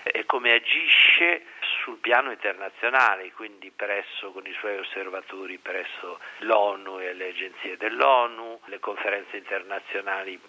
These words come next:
importanti che l'onu, altri organismi come il Patto per la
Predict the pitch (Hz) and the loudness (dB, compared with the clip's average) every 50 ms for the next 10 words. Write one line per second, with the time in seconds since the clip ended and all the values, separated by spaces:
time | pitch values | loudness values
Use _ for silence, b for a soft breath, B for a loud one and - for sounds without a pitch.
0 | _ _ _ _ _ 101 - - 98 90 - - 98 98 98 92 90 - - 101 | _ _ _ _ _ -10 -6 -6 -6 -4 -2 -2 0 0 0 -2 -6 -8 -10 -8
1 | 87 - 95 92 95 98 95 92 90 92 90 87 92 92 - - - 87 90 87 | -6 -6 -6 -2 0 0 0 -2 -2 -6 -8 -8 -8 -8 -8 -10 -12 -10 -12 -12
2 | 85 87 95 90 92 95 95 92 90 85 85 82 87 92 92 90 - - B B | -12 -14 -14 -12 -12 -12 -12 -12 -14 -16 -18 -20 -18 -18 -18 -18 -18 -18 B B
3 | - - 95 95 98 95 92 92 95 185 180 90 90 87 87 - - 85 85 85 | -8 -6 -6 -6 -6 -10 -10 -8 -8 -6 -6 -4 -6 -6 -6 -8 -10 -10 -12 -12
4 | 85 - - - - - 98 98 - - 95 95 92 87 90 | -14 -16 -16 -6 0 0 0 0 0 -4 -6 -6 -4 -4 -4